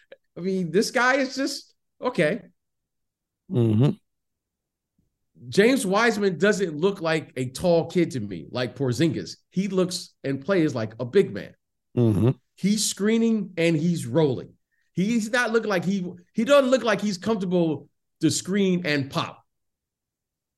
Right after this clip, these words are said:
Speaker 2: Mm-hmm.
Speaker 1: Like, he probably can do it, but he doesn't seem like that's where his bread is buttered at.
Speaker 2: Mm-hmm.
Speaker 1: So when I say,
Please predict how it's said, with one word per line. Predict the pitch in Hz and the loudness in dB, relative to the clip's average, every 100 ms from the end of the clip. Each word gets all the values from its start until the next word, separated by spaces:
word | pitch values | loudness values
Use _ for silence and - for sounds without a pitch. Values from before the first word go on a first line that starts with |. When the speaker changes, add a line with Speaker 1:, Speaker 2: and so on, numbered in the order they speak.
| _ - | _ 2
Speaker 2:
Mm-hmm. | 123 107 | 4 4
Speaker 1:
Like, | 127 180 151 | 4 2 2
he | 175 202 | 0 0
probably | 180 190 196 170 | 0 0 0 0
can | 190 254 330 | 2 4 2
do | - 147 151 | 0 -2 0
it, | 220 - _ _ - | -4 -6 _ _ 0
but | 175 | 2
he | 185 | 4
doesn't | 226 214 | 4 2
seem | - 220 196 | -2 -4 -2
like | 165 | -2
that's | 170 170 | -2 -2
where | 170 170 | -2 0
his | 160 131 | 0 -2
bread | 127 160 139 | -2 0 -2
is | |
buttered | 98 135 110 90 | -2 -4 -4 -8
at. | 65 - _ _ _ | -14 -18 _ _ _
Speaker 2:
Mm-hmm. | 113 113 120 | 2 4 2
Speaker 1:
So | 120 196 170 139 127 - | 0 2 4 4 0 -4
when | 135 175 | -4 0
I | 220 | 0
say, | 247 226 | 0 0